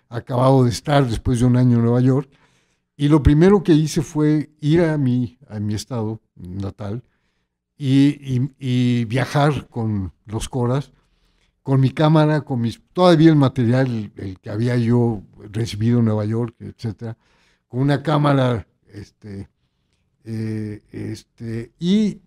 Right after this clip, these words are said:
y, y decidí hacer mi primer documental o película o ensayo cinematográfico formalmente, ya oficialmente, en,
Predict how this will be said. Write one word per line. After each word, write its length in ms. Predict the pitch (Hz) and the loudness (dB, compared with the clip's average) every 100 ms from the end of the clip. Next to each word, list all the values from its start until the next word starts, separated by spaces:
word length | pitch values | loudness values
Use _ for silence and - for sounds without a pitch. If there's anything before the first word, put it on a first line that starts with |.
| _ - | _ -6
y, 440 | 131 135 139 131 - | -2 0 -2 -4 -8
y 320 | 123 127 123 | -4 -2 0
decidí 440 | 131 131 147 143 175 | 2 2 2 4 4
hacer 460 | - 165 170 165 - _ _ _ _ _ - | 4 4 4 -2 -18 _ _ _ _ _ -8
mi 400 | 127 151 202 214 | 2 6 6 6
primer 640 | - 143 139 156 165 139 - - - - - - - - _ | 2 2 4 6 6 2 -4 -18 -20 -20 -20 -20 -20 -20 _
documental 840 | 131 127 147 170 143 123 165 156 156 | -2 0 2 2 2 2 2 6 6
o 140 | 127 | 6
película 720 | 143 123 147 131 143 135 135 | 0 0 -2 -2 0 2 2
o 120 | 127 123 | 2 2
ensayo 440 | 120 143 143 127 | 0 0 0 0
cinematográfico 1000 | 120 117 113 110 123 120 123 131 120 127 - _ _ _ _ _ _ _ | 0 -2 -2 -4 -2 -2 -2 -4 -6 -8 -10 _ _ _ _ _ _ _
formalmente, 840 | - 143 127 143 143 131 127 131 117 | -2 2 4 4 4 4 2 0 -2
ya 120 | 123 | -2
oficialmente, 840 | 117 113 - 117 110 101 - 123 - _ _ _ _ _ _ _ _ - _ | -4 -6 -4 -4 -2 -6 -8 -16 -16 _ _ _ _ _ _ _ _ -20 _
en, 460 | 151 143 143 127 | 4 6 6 4